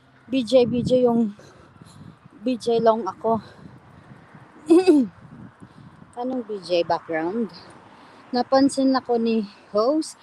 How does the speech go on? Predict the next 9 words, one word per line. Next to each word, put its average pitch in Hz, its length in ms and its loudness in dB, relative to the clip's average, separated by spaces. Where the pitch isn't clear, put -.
Yes 605 240 2
naman, 262 640 2
kailangan 440 480 -2
pansinin 330 480 0
yung 294 160 -2
mga 277 240 -4
nagko-comment 208 800 -6
para 311 240 -4
hindi 277 240 -2